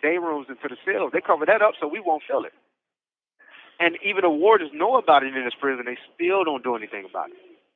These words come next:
It's just, that's the type of treatment that we're dealing with in here.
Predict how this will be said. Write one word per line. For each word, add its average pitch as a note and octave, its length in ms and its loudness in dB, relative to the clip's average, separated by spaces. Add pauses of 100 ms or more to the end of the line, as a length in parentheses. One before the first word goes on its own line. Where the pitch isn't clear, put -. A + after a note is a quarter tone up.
(240)
It's C#3 140 0
just, D3+ 220 2
that's D#3 220 6
the G4+ 80 -2
type F3 260 2
of C3 80 -10 (180)
treatment E3+ 400 -6
that A#2+ 140 -4
we're A#2+ 160 -12
dealing F#3 260 -4
with C3+ 160 -4
in G#2 120 -14
here. G2 200 -12